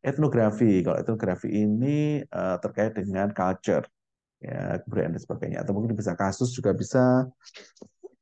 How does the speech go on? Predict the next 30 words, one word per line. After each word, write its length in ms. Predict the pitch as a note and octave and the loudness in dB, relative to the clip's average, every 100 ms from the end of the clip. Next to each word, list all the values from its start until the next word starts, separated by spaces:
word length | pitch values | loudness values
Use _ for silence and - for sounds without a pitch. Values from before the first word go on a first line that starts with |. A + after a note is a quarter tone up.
| _ _ _ - | _ _ _ -10
atau 120 | - G3+ | -2 0
yang 160 | - | 2
lainnya. 320 | - D#2+ D#2+ - | 2 2 -2 -2
Next, 160 | A2 A#2+ | -2 2
tunggu 160 | C3 A#2+ | 2 4
saja 240 | G2 E2+ | 2 0
ini. 80 | D#2+ - _ _ _ _ _ _ _ _ _ _ _ _ _ _ _ _ | -4 -10 _ _ _ _ _ _ _ _ _ _ _ _ _ _ _ _
Kemudian 320 | D3 D#3 G3+ G#3 | 4 4 4 2
kalau 160 | E3 D#3+ | 2 2
berdasarkan 320 | A2+ A2+ C3 | 0 -2 -2
tempat, 400 | C3 C#3 A2+ G2 - _ _ _ _ _ _ _ _ _ _ _ | -2 -2 -2 -2 -6 _ _ _ _ _ _ _ _ _ _ _
eh, 200 | G#2 F#2+ F#2+ | -6 -4 -4
bisa 240 | G#2+ G2+ | -2 0
perpustakaan, 720 | G2+ G#2 - E2+ - E3 B3+ D4 - _ _ | -2 -4 -4 -2 0 2 0 -2 -12 _ _
bisa 240 | - - F2+ | -10 -2 2
lab, 320 | A#2+ F#3+ - - | 4 2 -4 -8
bisa 160 | F2+ | -2
lapangan. 480 | F2 F2 F#2+ E2 D#2 - _ _ _ _ | -2 -2 -6 -6 -10 -16 _ _ _ _
Kalau 140 | - E2+ | 0 2
teman-teman 400 | G#2+ G#2 A#2 F3+ | 4 4 4 4
S 160 | A#2+ B2 | 2 0
satu 320 | A2+ E3 E3+ | 0 4 4
lebih 160 | C3 G2+ | 4 0
banyak 320 | F#2 A2 A#2+ - | 0 0 -2 -4
di 160 | A#2 G#2 | 0 2
lab. 400 | F2+ F2+ F#2+ E2+ _ _ _ _ - | 2 0 0 -2 _ _ _ _ -2
Oh 160 | F#3 G#3 | 2 2
tidak, 420 | C#3 - - - - _ - | 0 -2 -4 -6 -12 _ -10
di 60 | F#2 | -6
lapangan. 460 | E2 E2 D#2 - | -4 -4 -6 -8